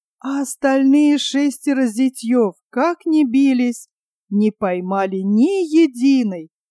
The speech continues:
самой мелкой рыбёшки. Ни удочкой не поймали, ни сетью.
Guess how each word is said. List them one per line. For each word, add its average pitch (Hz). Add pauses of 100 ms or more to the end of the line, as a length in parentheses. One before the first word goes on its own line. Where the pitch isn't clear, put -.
(140)
самой 392
мелкой 330
рыбёшки. 220 (840)
Ни 247
удочкой 330
не 269
поймали, 196
ни 233
сетью. 190